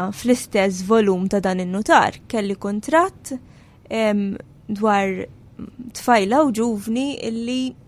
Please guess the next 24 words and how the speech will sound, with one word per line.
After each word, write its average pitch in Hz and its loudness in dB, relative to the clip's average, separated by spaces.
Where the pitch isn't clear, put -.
ma 247 0
kienu 269 0
xejn 240 0
sinjuri. 180 -6
Anzi, 202 0
it-tfajla 220 2
mhux 269 2
tal-li 175 -2
ma 202 2
kienitx 190 -4
sinjura, 180 -2
tal-li 214 2
tant 269 2
kienet 185 -4
fqira 269 -2
li 277 0
ma 262 2
kellix 269 -2
biex 180 -4
tagħmel 202 2
il-familja 196 -2
tagħha 233 -2
jtuha 226 2
dota 190 0